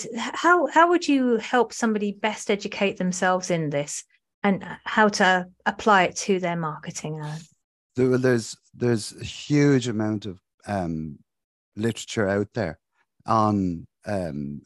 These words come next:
Speaker 2: N L P. Um, l-, it, N L P was created by John Rinder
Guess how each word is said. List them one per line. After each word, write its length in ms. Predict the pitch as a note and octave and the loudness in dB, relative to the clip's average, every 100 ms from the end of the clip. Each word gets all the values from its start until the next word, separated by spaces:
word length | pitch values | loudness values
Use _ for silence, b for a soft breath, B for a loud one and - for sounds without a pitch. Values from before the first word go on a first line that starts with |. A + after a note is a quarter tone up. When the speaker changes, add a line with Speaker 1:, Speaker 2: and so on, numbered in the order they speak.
| - | -8
Speaker 2:
N 160 | G2 | -6
L 140 | F#2 D#2+ | -6 -8
P. 280 | - G#2 D2+ _ B B B - | -8 -8 -8 _ B B B -2
Um, 260 | G#2 F2+ - _ _ _ _ _ - | -2 -2 -8 _ _ _ _ _ -10
l-, 160 | A#2+ A2+ - A#2 | -8 -8 -12 -12
it, 180 | - B2+ G#2 _ - - | -4 -4 -4 _ -8 0
N 160 | D#3 | 2
L 100 | D#3 | 2
P 220 | C3+ D3+ | 2 0
was 220 | C3 B2 - | 0 -2 -6
created 440 | - A#2 A2 G#2 | -2 2 2 0
by 140 | G#2 F2+ | -6 -4
John 360 | A2 G2+ G2 | -2 -2 -2
Rinder 480 | F#2+ F#2+ G2 G2 | -2 -2 -4 -4